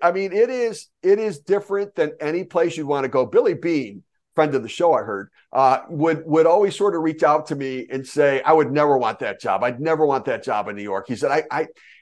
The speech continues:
because one, you get money, you payroll money, and you spend it 'cause you think you have to. And if you don't, you're gonna be judged by the media.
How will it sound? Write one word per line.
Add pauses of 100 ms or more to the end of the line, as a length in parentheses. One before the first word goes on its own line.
because
one,
you
get
money, (280)
you
payroll
money,
and
you
spend
it
'cause
you
think
you
have
to.
And
if
you
don't,
you're
gonna
be
judged
by
the
media.